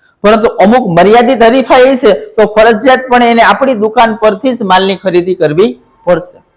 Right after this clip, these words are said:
ત્યારબાદ સંચાલકોની કાર્યક્ષમતા, જો સંચાલકોની કુશળ કાર્યક્ષમતા હશે તો શું કરશે? ઉત્પાદનની અંદર વધારો કરશે, અને ઉત્પાદનના વધારાને કારણે જે બ-,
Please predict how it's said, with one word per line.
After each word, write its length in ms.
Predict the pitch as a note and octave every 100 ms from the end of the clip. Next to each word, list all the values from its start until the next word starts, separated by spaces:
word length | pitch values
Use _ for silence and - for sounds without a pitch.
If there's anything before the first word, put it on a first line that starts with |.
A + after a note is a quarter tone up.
| _ _ _ _ _ _ _ _ _ _ _ _ -
ત્યારબાદ 320 | A3+ A#3+ C4+
સંચાલકોની 840 | - A3+ A#3+ D4 B3+ B3+ C4 A#3+
કાર્યક્ષમતા, 760 | A3 G#3+ A#3 A3+ - F#3+ F#3+ E3+ - _ _ _ _ G#3+
જો 80 |
સંચાલકોની 800 | G#3 G#3+ A#3+ A#3 C4+ C4+ D4 C4+
કુશળ 400 | B3+ A3+ A#3 C4+
કાર્યક્ષમતા 680 | B3+ A#3 A#3+ A#3 A#3 A3 A3
હશે 420 | F#3+ F#3+ F#3 D3+ _ _ _ _ _
તો 80 | G3+
શું 220 | - C4
કરશે? 280 | A#3 A#3 A3 F#3+
ઉત્પાદનની 560 | G#3 - A#3+ A#3+ B3+ A#3+
અંદર 220 | A#3 A#3+
વધારો 380 | G3 F#3+ B3 B3
કરશે, 360 | A#3+ B3+ C4 C4
અને 340 | B3+ - G#3+ G3+ G#3+
ઉત્પાદનના 540 | G#3+ C#4 C4 C4 B3
વધારાને 560 | G#3 G3 D4 B3 B3 B3
કારણે 400 | G#3+ G3 E3+ D3 _ _ _ _ _ -
જે 220 | E3 G3+ A#3+
બ-, 300 | A#3+ C4